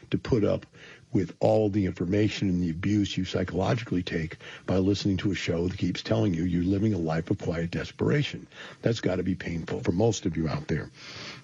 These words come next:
But you're listening, and you continue to listen because you know it's right. It's true. You're not where you wanna be, and you wanna be somewhere better. So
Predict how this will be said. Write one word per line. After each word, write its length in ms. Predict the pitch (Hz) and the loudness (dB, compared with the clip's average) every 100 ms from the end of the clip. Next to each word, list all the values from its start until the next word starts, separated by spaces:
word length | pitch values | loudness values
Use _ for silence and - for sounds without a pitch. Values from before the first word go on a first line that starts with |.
| - | 2
But 240 | 175 180 180 | 4 4 4
you're 100 | 123 | 6
listening, 440 | 185 165 120 85 | 6 4 -2 -6
and 60 | 76 | -4
you 80 | |
continue 440 | 87 95 - 165 190 | -2 -2 2 2 2
to 80 | - | -4
listen 320 | - 110 107 | -6 -4 -2
because 320 | 101 113 101 | 0 0 2
you 80 | 104 | 0
know 340 | 87 82 98 - | 0 -2 -6 -6
it's 180 | 113 - | -6 0
right. 300 | 67 - - - | 0 0 -4 -10
It's 160 | - | -8
true. 400 | - - - - - - - - | -2 0 0 -2 -8 -20 -14 -4
You're 120 | 87 | 0
not 300 | 90 101 131 | 2 2 2
where 120 | 117 | 2
you 160 | 104 110 | 2 2
wanna 260 | 85 90 | 2 0
be, 220 | 85 78 98 | -2 0 0
and 120 | 92 | 0
you 180 | 90 92 | -2 -4
wanna 180 | 73 73 | -4 -4
be 120 | - | -4
somewhere 340 | - 80 80 78 | -4 -2 -2 0
better. 320 | 113 92 82 | 2 2 0
So 240 | - 85 | -2 -4